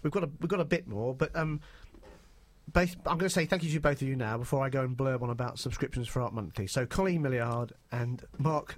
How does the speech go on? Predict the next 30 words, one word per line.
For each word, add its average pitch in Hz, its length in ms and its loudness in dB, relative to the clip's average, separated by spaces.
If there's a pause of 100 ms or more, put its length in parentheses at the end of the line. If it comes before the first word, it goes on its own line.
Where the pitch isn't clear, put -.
Prince, - 340 -4
thank 139 220 -2
you 135 60 0
so 156 160 0
much 131 180 -2
for 131 80 -2
coming 131 200 0
on 123 80 -2
and 117 80 -4
talking 123 260 -2
again 120 420 0 (320)
about 131 320 0 (600)
your 139 160 2
writing 147 360 2
for 143 140 2
Art 147 140 4
Monthly. 147 540 0
Um, 143 320 0
this 170 180 -2
was 170 140 0
all 175 300 2
about 143 320 0 (260)
writing 143 400 2
in 135 240 -2
the 131 260 0 (240)
July-August 147 1120 0 (520)
issue 131 340 2
of 117 100 -4
Art 120 180 0
Monthly, 143 480 -2